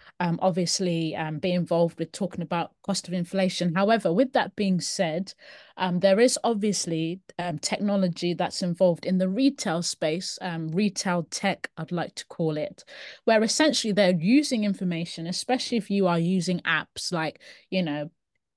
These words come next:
Clubcard points or whatever app the retailer might use.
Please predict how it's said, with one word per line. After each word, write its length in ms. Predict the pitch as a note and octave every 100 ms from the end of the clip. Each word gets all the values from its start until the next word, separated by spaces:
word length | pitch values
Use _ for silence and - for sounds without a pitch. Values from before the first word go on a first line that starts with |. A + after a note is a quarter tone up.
| _ _ -
Clubcard 580 | G3 F3 - E3 D#3+
points 500 | - F3 E3 D3 -
or 240 | E3+ D#3 D3
whatever 400 | F#3+ G#3 G3 G3+
app 160 | G3 - E3+
the 120 | F#3+ E3+
retailer 640 | F#3 F#3+ - F3 F3 E3+
might 240 | E3+ E3+
use. 500 | - F3+ G3 D#3 G#3